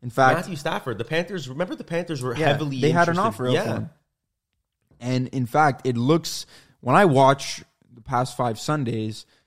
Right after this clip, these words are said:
Speaker 1: so many times I've been saying, like, "Wow, there are not a lot of good quarterbacks in the
Speaker 2: No.
Speaker 1: league right now." Like, it is very hard to find a good quarterback at the moment.
Speaker 2: Yeah.
Speaker 1: So they're in a situation where you're probably having to draft a guy. You gotta assume, like, they're probably gonna pick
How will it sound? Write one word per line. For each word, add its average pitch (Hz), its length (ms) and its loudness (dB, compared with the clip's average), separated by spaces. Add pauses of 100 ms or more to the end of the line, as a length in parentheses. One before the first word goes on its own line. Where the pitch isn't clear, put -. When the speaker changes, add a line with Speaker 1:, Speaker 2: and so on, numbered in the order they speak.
(160)
Speaker 1:
so 156 200 -2
many 170 160 0
times 127 380 0
I've 113 100 2
been 110 120 0
saying, 110 300 0
like, 107 180 -6
"Wow, 117 520 -2
there 135 180 2
are 131 160 4
not 123 720 0
a 117 80 0
lot 113 400 0
of 104 160 -4
good 110 220 -4
quarterbacks 110 640 -4
in 113 80 -4
the 104 40 -4
Speaker 2:
No. 107 160 -2
Speaker 1:
league 104 120 -6
right 101 180 -8
now." - 240 -12
Like, 120 180 -10
it 151 140 0
is 117 200 0
very 117 600 0
hard 110 560 -2 (300)
to 117 80 -20
find 113 260 -2
a 101 100 -4 (400)
good 135 220 2
quarterback 104 560 -6
at - 120 -16
the - 60 -14
moment. - 380 -14 (100)
Speaker 2:
Yeah. 107 220 -8
Speaker 1:
So 120 540 0 (420)
they're 139 160 6
in 165 80 6
a 147 40 6
situation 131 680 2
where 117 440 2 (420)
you're 110 100 -10
probably 165 580 6
having 123 320 4
to - 80 -4
draft 113 360 -4
a 120 40 -8
guy. 107 220 -4
You 110 100 -2
gotta 139 160 2
assume, 135 360 0
like, 123 140 -2
they're 120 80 -2
probably 117 300 0
gonna 113 120 -2
pick 120 320 -2